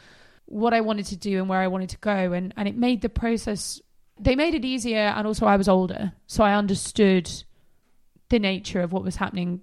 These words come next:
You know, it, it was much, much clearer to me. So, um, yeah, it took about four or five months for me to be kind of singing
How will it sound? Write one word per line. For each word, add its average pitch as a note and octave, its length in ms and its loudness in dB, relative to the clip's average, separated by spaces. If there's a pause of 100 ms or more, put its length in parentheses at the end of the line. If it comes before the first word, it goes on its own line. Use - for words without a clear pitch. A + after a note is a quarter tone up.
You G#3 160 -2
know, E3+ 240 -2
it, G#3 160 -6
it G3 80 -4
was F3+ 120 -4
much, G#3 260 -4
much F#3 220 -8
clearer F#3 340 -4
to - 120 -16
me. G#3 200 -6
So, A3 280 0
um, A3 300 0
yeah, B3 300 4
it G#3 120 -8
took B3+ 140 -8
about A3 340 0 (540)
four - 160 2
or C#4+ 80 4
five B3 220 6
months G#3+ 320 -4
for - 180 -2
me G#3+ 160 0
to G#3 120 -8
be G3 140 -2
kind F#3+ 220 -4
of F3+ 80 -4
singing F#3 540 -4